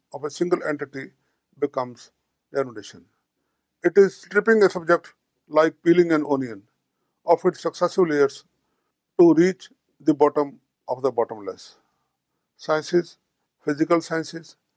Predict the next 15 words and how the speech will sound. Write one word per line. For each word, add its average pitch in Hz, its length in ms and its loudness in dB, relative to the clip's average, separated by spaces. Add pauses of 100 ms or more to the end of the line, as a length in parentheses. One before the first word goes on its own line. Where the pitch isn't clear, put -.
(200)
chemistry, 151 500 -6 (500)
organic 156 360 -2
chemistry, 147 420 -12 (600)
aromatic 156 440 -2
compounds, 139 520 -4 (760)
benzoids, 156 760 0 (640)
benzene, 151 500 -4 (320)
and 143 160 -8
so 156 140 -4 (120)
on 139 200 -4 (340)
illustrate 147 460 -2 (440)
the 139 140 -2
denudation 147 520 -2
at 110 120 -16
work. 101 200 -8